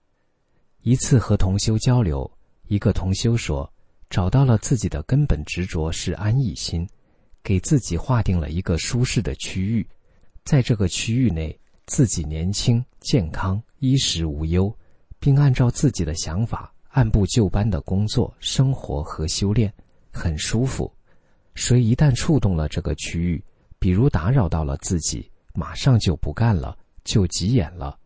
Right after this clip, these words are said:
不耐烦、生气，甚至大喊大叫，各种魔性大爆发，根本上是那颗安逸心被触动了。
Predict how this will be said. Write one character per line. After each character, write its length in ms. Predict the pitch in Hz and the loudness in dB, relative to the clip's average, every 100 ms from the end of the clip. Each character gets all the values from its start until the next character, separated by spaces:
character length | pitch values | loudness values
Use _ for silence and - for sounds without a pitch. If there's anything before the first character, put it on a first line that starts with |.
| - - | -14 -6
不 140 | 82 | -2
耐 220 | 117 92 | 0 0
烦、 320 | - 73 82 - _ | -2 -6 -8 -10 _
生 300 | - - 123 | -4 0 0
气， 280 | - - - - _ _ | 0 -4 -6 -8 _ _
甚 260 | - 156 110 | 2 2 4
至 140 | 98 | 0
大 220 | - 127 | 0 -2
喊 180 | 90 - 82 | -2 -8 -8
大 200 | 82 78 | -8 -6
叫， 280 | - 76 - - - - | -2 -4 -4 -20 -20 -2
各 180 | 165 123 | 4 4
种 220 | 76 71 | 2 -4
魔 180 | 73 82 | -4 -2
性 240 | - 85 | -2 -2
大 200 | 85 73 | -4 -6
爆 180 | - 69 | -6 -6
发， 320 | - 92 110 - _ - - | -4 -2 -4 -12 _ -20 0
根 200 | 151 151 | 2 4
本 160 | - - | 2 0
上 300 | - 78 82 - - | -6 -6 -8 -16 -10
是 200 | - 123 | 0 4
那 160 | 113 101 | 4 4
颗 160 | 110 | 0
安 260 | 104 135 160 | 2 2 4
逸 140 | 127 | 2
心 260 | 71 - 90 | 0 -2 0
被 160 | 92 | 0
触 260 | 71 - 92 | 0 -4 -2
动 200 | 82 73 | -2 -4
了。 180 | 65 | -8